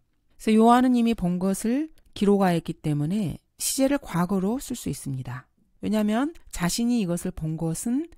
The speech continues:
이미 과거의 일이 되어버렸기 때문입니다.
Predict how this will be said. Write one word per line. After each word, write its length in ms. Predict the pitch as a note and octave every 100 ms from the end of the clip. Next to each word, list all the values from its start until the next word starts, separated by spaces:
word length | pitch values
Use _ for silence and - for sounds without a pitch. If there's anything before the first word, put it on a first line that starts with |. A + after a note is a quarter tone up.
| _ -
이미 200 | F3 F#3
과거의 580 | - D#3 E3 G#3+ B3+ G3
일이 200 | C#3+ D3+
되어버렸기 540 | D3+ C3 C3 B2+ -
때문입니다. 680 | - E3 D3+ D3 C3+ B2+ B2